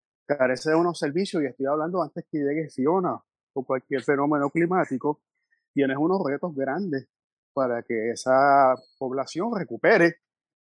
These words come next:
Esto tiene que trabajarse con tiempo. Y fíjate, Luis Alberto, cuando se mencionó y se anunció Fiona, Fiona no fue un evento, o sea, no fue María, o sea, la gente esperaba viento, la gente no esperaba agua,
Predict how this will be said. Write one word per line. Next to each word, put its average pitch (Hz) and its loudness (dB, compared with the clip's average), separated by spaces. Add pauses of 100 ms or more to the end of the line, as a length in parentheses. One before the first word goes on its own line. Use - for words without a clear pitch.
(180)
Esto 123 -4
tiene 160 0
que 214 0
trabajarse 180 0
con 135 -14
tiempo. 165 -6
Y 143 -6
fíjate, 226 6
Luis 165 2
Alberto, 147 -4
cuando 135 -14
se 151 -2
mencionó 147 -4
y 294 2
se - -6
anunció 220 0
Fiona, 165 0 (180)
Fiona 147 0
no 226 0
fue 180 -4
un 226 -2
evento, 175 0
o 185 2
sea, 151 2 (520)
no 127 -14
fue 156 -2
María, 170 -2
o 117 -14
sea, - -16 (180)
la 127 -8
gente 135 -2
esperaba 196 6
viento, 165 2 (600)
la 151 2
gente 143 -2
no 190 0
esperaba 160 2 (600)
agua, 190 -4